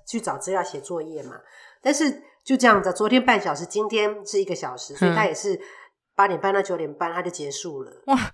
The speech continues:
Speaker 1: 但是他再来要去找他的作业，所以当高中生的，高中的那个老师还真的比较轻松，像小的的 Google Meet 就是
Speaker 2: 嗯。
Speaker 1: 九点一个，十一点一个，一点一个。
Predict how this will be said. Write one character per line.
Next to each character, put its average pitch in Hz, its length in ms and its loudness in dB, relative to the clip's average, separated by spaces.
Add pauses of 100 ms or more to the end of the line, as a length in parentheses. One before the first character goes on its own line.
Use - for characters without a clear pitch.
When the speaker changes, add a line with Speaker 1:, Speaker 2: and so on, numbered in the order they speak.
(140)
Speaker 1:
但 208 100 -4
是 220 80 -2
他 226 140 -2
再 226 120 2
来 165 140 2
要 165 100 0
去 202 180 -6
找 135 260 -4
他 165 100 0
的 - 80 -10
作 170 220 -10
业， 165 40 -14
所 311 120 2
以 262 120 2 (380)
当 330 260 2
高 285 160 8
中 277 260 2
生 277 200 -4
的， 240 320 4
高 233 160 2
中 233 260 -2
的 208 140 0
那 208 140 -2
个 185 140 -4
老 156 140 -2
师 208 200 -4
还 196 40 4
真 214 140 0
的 190 80 2
比 143 100 -6
较 160 140 -4
轻 165 240 -10
松， 175 180 -8
像 233 220 2
小 156 260 0
的 165 140 -6
的 170 80 -6
Google 202 320 0
Meet 202 160 4
就 202 100 2
是 202 300 0
Speaker 2:
嗯。 175 340 0
Speaker 1:
九 208 280 2
点 202 200 2
一 165 80 -6
个， 151 280 -6
十 - 340 0
一 254 100 8
点 180 220 2
一 175 80 -6
个， 175 180 -6
一 226 120 -6
点 170 220 -4
一 156 100 -12
个。 151 180 -12